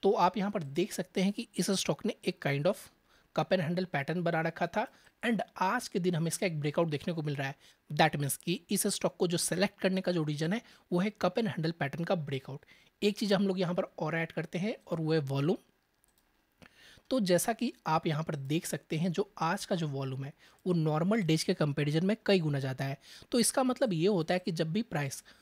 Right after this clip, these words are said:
मूव कर रहा है and with increment in volume, तो ये जो साइन होता है, ये होता है बुलिशनेस का। और ऐसे केसेस में प्राइस के ऊपर जाने की जो प्रोबेबिलिटी होती है, वो काफ़ी ज़्यादा बढ़ जाती है।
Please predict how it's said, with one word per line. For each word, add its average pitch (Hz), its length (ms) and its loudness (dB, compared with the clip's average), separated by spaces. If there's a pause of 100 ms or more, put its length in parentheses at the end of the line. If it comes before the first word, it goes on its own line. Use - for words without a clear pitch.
(600)
मूव 202 200 4 (100)
कर 175 120 4
रहा 190 140 4
है 285 120 0 (480)
and 175 180 0 (200)
with 190 200 0
increment 190 480 0
in 156 140 -2
volume, 143 280 0 (320)
तो 175 60 2
ये 175 180 2
जो 240 100 -2
साइन 151 260 -2
होता 160 140 -2
है, 208 40 4
ये 214 40 2
होता 220 160 -2
है 202 60 0
बुलिशनेस 196 420 -2
का। 143 180 -4 (340)
और 214 240 4
ऐसे 185 260 0
केसेस 175 360 -2
में 220 100 -2
प्राइस 170 260 -4
के - 100 -8 (120)
ऊपर 185 220 0
जाने 185 200 -2
की 185 100 -6
जो 190 100 -2
प्रोबेबिलिटी 160 800 -2
होती 180 300 -2
है, 233 100 -2 (300)
वो 214 60 4 (120)
काफ़ी 175 360 6
ज़्यादा 160 260 2
बढ़ 151 200 0
जाती 143 260 -2
है। 147 100 -4